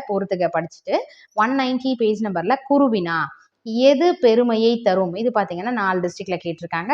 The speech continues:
செகண்ட் ஒன், நண்பர்களின் இயல்பை அளந்து காட்டும் அளவுகோல் யாது, இது ரெண்டு டிஸ்ட்ரிக்ட்ல கேட்டிருக்காங்க. அடுத்தது இயல் ஒன்பது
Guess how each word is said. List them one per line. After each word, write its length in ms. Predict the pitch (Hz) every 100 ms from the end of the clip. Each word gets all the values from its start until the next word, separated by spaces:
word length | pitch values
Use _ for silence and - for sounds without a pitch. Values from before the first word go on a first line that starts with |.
| 320 -
செகண்ட் 300 | 269 269 233
ஒன், 100 | 190 226
நண்பர்களின் 640 | 285 311 302 262 277 285 214
இயல்பை 340 | 214 240 220 262 277 196
அளந்து 320 | 202 254 277 254
காட்டும் 380 | 208 185 277 269 202
அளவுகோல் 580 | 202 233 247 - 247 254 196
யாது, 340 | 170 170 180 180 202
இது 100 | 302 220
ரெண்டு 180 | 175 165
டிஸ்ட்ரிக்ட்ல 340 | - 190 196 165
கேட்டிருக்காங்க. 540 | 151 151 - 147 147 143 - _ _ _ _ _ _ _ _ _ _ 240
அடுத்தது 380 | 285 - 214 240 277 240
இயல் 220 | 277 254 214
ஒன்பது 400 | 214 202 185